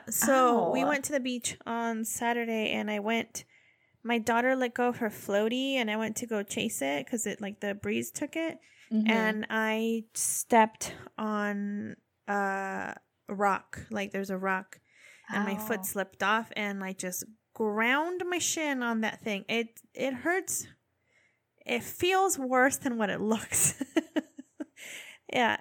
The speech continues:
Speaker 1: it was bad. It hurt for the rest of, like, the weekend, and it had a huge lump on it and just a little bit of scratches. And I was like, "Great, now I have coral embedded into my leg. It will continue to grow for the rest of my life."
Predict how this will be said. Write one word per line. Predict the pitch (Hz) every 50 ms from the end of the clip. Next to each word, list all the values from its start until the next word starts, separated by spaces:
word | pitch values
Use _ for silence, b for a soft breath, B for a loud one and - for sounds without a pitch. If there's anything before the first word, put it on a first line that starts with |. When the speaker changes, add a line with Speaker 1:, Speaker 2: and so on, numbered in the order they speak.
| -
Speaker 1:
it | - 247 247 254
was | 262 262 226 -
bad. | - 233 214 202 196 -
It | - 247
hurt | 233 247 254 240 226 -
for | - - 240 233
the | 214 214 208
rest | 208 214 208 - -
of, | - 220 208 208
like, | 202 190 190 - -
the | 196
weekend, | 196 202 202 196 - 190 190 190 196 196 202
and | 196 196 202
it | 208 196
had | 208 196 196
a | 190
huge | 185 - - 214 202 196 196 190 - - - 226 -
lump | 214 202 196 190 190 196 190 202
on | 196 190 190
it | 196 196 - -
and | 233 233 233 233
just | - 294 285 - -
a | 349
little | 330 320 330 349 339
bit | - 311 294
of | 262 254
scratches. | - - - 240 220 214 - - 214 202 -
And | - 220
I |
was | 220 214
like, | 226 220 -
"Great, | - 240 247 240 214 202 214
now | 220 226 233
I | 240
have | 240 262 254 240 _
coral | - - - 247 240 233 226 226
embedded | 220 220 214 214 220 214 214 226 226 214 220
into | 208 208 - - 208
my | 196 196
leg. | 196 208 214 208 202 214
It | 208 202
will | 214 214 202
continue | - - 220 208 - 277 277 302 294
to | 254 226
grow | - 220 220 220 214
for | - - 202
the | 196 196
rest | 202 202 202 - - -
of | 190 190
my | 185 180
life." | 175 170 - - -